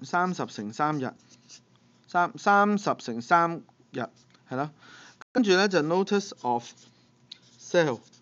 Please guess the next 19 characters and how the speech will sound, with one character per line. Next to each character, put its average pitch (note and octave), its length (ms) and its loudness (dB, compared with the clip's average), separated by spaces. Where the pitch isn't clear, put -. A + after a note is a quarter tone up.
佢 A3+ 100 8
俾 A3+ 220 10
封 C#4 100 0
信 G3+ 200 2
你 F3 240 2
話： D#3 380 6
「喂， F#3 200 4
我 F3 100 0
哋 E3 120 0
打 D#3+ 280 4
算 F3 220 0
呢， G#3 180 2
俾 F3 200 2
多 G#3 360 2
三 G3+ 360 4
個 D3+ 120 2
禮 C3+ 180 2
拜 C3+ 120 -2
你， A#2+ 280 -2